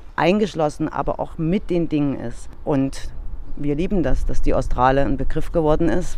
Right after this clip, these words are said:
Das sollte es ja auch sein, sollte ja eine Marke werden. Aber die Internationalität und die Zeitgenossenschaft, die bleibt immer Inhalt.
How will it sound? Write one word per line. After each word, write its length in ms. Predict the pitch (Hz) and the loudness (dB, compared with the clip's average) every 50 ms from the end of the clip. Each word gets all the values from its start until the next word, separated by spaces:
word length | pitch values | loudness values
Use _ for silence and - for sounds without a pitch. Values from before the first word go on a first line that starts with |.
| - - | -4 -4
Das 160 | - 143 139 - | -2 -2 -2 0
sollte 240 | 147 131 131 147 | 0 -2 -2 -2
es 60 | - - | -4 -4
ja 120 | 135 - | -4 -4
auch 80 | - 113 | -4 -4
sein, 320 | - 131 123 131 151 175 | -2 -2 0 0 0 -2
sollte 240 | - - 147 135 143 | 0 -2 -2 0 0
ja 80 | 139 | -2
eine 100 | 131 131 | -2 -2
Marke 380 | 131 127 117 123 143 - 185 175 | -2 0 0 0 0 0 -2 0
werden. 400 | 156 165 156 165 - 175 175 - - - - - - - - - | 0 0 0 0 0 -2 -2 -2 -6 -6 -6 -6 -4 -2 -2 -2
Aber 180 | 131 127 131 | -2 -2 -2
die 280 | 127 - 139 131 131 131 | 0 0 0 2 2 0
Internationalität 1200 | - - 160 180 190 175 170 165 165 - 165 160 156 147 139 139 - - 175 170 180 185 - - - | 0 0 0 2 2 2 2 0 0 -2 -4 -2 -2 -2 -2 -2 -2 -2 0 2 2 2 2 0 0
und 220 | - 143 139 - | 0 -4 -2 -2
die 200 | 139 131 131 - - | -2 -2 -4 -4 -4
Zeitgenossenschaft, 840 | - 160 156 170 - - 170 165 151 - 156 147 - 151 139 135 - - | -2 -2 0 0 0 -2 -2 -4 -2 -4 -4 -6 -6 -6 -6 -6 -8 -8
die 60 | - | -10
bleibt 320 | 131 - 139 139 131 - - | -8 -6 -6 -8 -6 -8 -6
immer 180 | - 131 - | -6 -6 -6
Inhalt. 400 | - 104 120 117 117 104 107 - | -6 -6 -6 -6 -8 -10 -10 -12